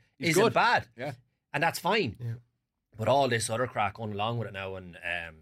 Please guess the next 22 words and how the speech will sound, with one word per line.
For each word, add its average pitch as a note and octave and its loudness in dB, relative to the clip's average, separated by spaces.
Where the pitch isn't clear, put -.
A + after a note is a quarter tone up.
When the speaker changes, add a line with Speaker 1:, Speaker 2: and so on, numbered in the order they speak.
Speaker 1:
But D#3+ 2
it E3+ 2
seems G3 2
to, E3+ 0
it C3 -4
seems F3 -2
to D3+ -12
be C#3 -2
that B2 0
Sky B2 0
have A2 -2
identified G#2 -6
that A2 -2
Roy A2+ -2
is G#2+ -4
this, - -14
you G#2 -12
know, F2+ -6
this G#2 -10
seriously G2+ -8
angry G2 -8
individual. F#2+ -10